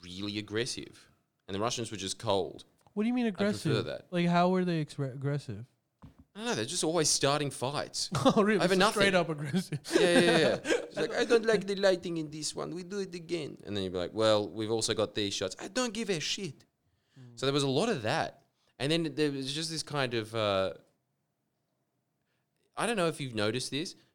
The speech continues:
Speaker 1: Mislav and I were just at, uh, a, it, it was the worst meal I've ever had in my life.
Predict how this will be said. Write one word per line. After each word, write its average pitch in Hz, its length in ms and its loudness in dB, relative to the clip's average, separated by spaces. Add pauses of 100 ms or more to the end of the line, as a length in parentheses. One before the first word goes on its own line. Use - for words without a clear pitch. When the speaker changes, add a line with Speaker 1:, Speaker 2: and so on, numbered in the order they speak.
(120)
Speaker 1:
Mislav 202 260 -2
and 165 100 2
I 120 180 4
were 110 100 0
just 104 320 -2
at, 92 180 4
uh, 85 460 0 (240)
a, 85 560 -2 (340)
it, 98 80 -14 (280)
it 113 60 -6
was 95 280 -6
the 107 200 -6
worst 113 460 0
meal 104 400 -2
I've 98 140 -2
ever 98 160 0
had 95 160 -4
in 87 80 -2
my 87 80 -4
life. 80 360 -8